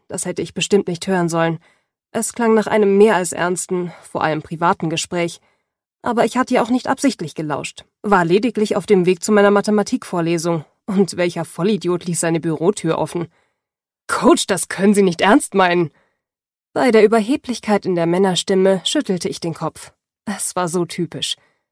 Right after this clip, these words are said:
Die Sportler an der Uni glaubten immer, für sie würden andere Regeln gelten, weil sie Gottes Geschenk an den Sport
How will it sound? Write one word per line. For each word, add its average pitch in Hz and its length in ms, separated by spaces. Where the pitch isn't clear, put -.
Die 247 140
Sportler 269 420
an 190 100
der 180 140
Uni 196 180
glaubten 175 400
immer, 208 380
für 180 200
sie 196 240
würden 170 200
andere 175 480
Regeln 170 320
gelten, 170 520
weil 254 200
sie 214 180
Gottes 254 360
Geschenk 196 360
an 165 120
den 156 120
Sport 196 400